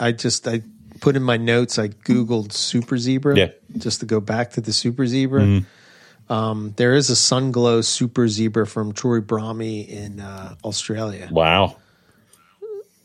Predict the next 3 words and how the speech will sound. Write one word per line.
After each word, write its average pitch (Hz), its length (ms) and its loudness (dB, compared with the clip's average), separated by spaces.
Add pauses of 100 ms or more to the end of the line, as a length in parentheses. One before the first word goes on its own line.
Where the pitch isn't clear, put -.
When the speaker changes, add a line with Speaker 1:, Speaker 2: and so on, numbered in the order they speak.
(140)
Speaker 1:
So 104 580 -6 (1400)
I'm 117 120 -4
sure, 127 640 2